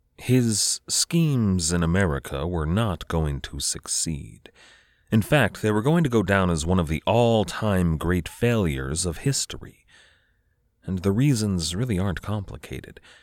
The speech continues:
The biggest problem that Paterson and the Darien scheme faced was the very premise of it. Now, you know, the bones weren't terrible. Establish a colony in Panama,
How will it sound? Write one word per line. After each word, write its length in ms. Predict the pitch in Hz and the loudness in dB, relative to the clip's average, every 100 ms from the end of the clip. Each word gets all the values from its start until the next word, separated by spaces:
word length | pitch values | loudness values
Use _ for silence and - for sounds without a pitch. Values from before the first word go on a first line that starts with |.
| _ _ _ | _ _ _
The 120 | 101 110 | 0 2
biggest 680 | 98 151 160 98 - - - | 4 2 0 -2 -6 -6 -4
problem 720 | 123 151 87 65 57 64 90 | 0 0 -2 -6 -10 -10 -6
that 260 | 78 67 | -4 -4
Paterson 540 | 101 87 76 71 95 107 | -2 -2 -2 -2 -2 0
and 200 | 95 85 | 0 2
the 140 | 92 | 2
Darien 600 | 80 98 101 92 82 78 | 2 2 4 2 2 0
scheme 440 | 73 - 101 85 | -2 -2 0 0
faced 460 | 78 - 135 120 - | -2 -2 -2 -2 -4
was 120 | 92 | -2
the 100 | 87 | 0
very 220 | 98 113 | 2 2
premise 720 | 101 - - 151 87 - - | 0 0 4 4 4 -2 -4
of 120 | 73 58 | -4 -10
it. 220 | - - _ _ _ _ _ _ _ _ _ - | -16 -20 _ _ _ _ _ _ _ _ _ 0
Now, 200 | 131 117 | 4 4
you 100 | 120 | 4
know, 80 | 127 | 4
the 100 | 104 | 4
bones 560 | 101 160 185 120 127 110 | 4 4 6 4 2 2
weren't 280 | 101 113 - | 2 2 0
terrible. 560 | - 113 64 - - - - _ _ _ - | -2 -2 -2 -8 -14 -20 -20 _ _ _ -6
Establish 640 | - 98 80 69 80 - | -2 0 0 0 -4 -6
a 40 | - - | -8 -6
colony 480 | 90 73 67 78 | -2 0 -2 -2
in 140 | 95 196 | -2 -2
Panama, 680 | - 160 110 67 64 - | -2 -2 -2 -4 -10 -14